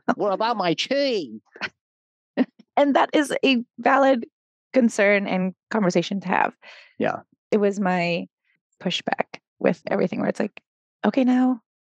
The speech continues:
Speaker 1: Yeah.
Speaker 2: Great. Why is it so easy now? Why is it so easy now? Why is it so easy now?"
Speaker 1: Right. Well, interestingly, despite how hard that was for you and how hard it was for me too, to not be able to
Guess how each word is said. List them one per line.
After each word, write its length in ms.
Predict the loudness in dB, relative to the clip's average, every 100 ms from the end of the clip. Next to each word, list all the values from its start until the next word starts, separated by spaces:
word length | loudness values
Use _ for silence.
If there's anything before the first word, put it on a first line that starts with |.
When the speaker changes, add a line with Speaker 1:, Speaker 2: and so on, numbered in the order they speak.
| _ -6
Speaker 1:
Yeah. 220 | -4 -4 -12 -4
Speaker 2:
Great. 280 | -2 -2 _ _ _ _
Why 100 | 0
is 100 | 0
it 60 | 0
so 120 | 0
easy 180 | 0 2
now? 200 | 2 0
Why 100 | 0 -2
is 60 |
it 100 | -2
so 100 | -2
easy 180 | -2 0
now? 160 | -2 0
Why 100 | -2
is 60 | -6
it 100 | -6
so 120 | -6
easy 180 | -6 -10
now?" 80 | -2
Speaker 1:
Right. 280 | 2 2 -2 _ _ -20 -8 0
Well, 220 | 2 2 _ _
interestingly, 800 | -2 0 0 0 0 0 -2 -6 -4
despite 440 | -4 0 0 0
how 180 | 2 0
hard 440 | 0 -2 0 2 2
that 220 | 0 2
was 320 | -2 -4 -4
for 180 | 0 2
you 380 | 2 0 -2 -6 _ _ _ _ -4
and 120 | -2
how 100 | 2
hard 140 | 2
it 40 | 2
was 180 | 0 0
for 120 | 0
me 200 | 2 0
too, 380 | 0 -2 0 -6
to 140 | -6 -2
not 260 | 0 0
be 120 | 2 2
able 200 | 2 0
to 280 | 0 -2